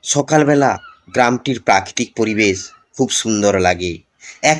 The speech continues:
পাশে নীল আকাশ পৃথিবীর মাটিকে চুম্বন করছে, অপর দিকে পাহাড়ি উপত্যকায় সবুজ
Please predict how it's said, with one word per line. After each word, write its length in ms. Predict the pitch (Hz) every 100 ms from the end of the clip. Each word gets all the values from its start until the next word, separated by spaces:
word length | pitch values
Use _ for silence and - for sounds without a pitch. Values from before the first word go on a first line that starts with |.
| -
পাশে 240 | 151 147 156
নীল 280 | 139 156 156 -
আকাশ 400 | 123 131 143 180 - - -
পৃথিবীর 460 | 175 170 180 175 170
মাটিকে 400 | 139 131 151 151
চুম্বন 440 | 143 131 120 117 110
করছে, 440 | 104 104 - 107 92 - _ _ _ _ _ _ _ -
অপর 340 | 127 - 120 107
দিকে 340 | 101 95 120 135 165 _ _ _
পাহাড়ি 580 | - 123 120 123 139 131 110
উপত্যকায় 760 | 120 110 107 98 98 101 117 - -
সবুজ 380 | - 139 131 139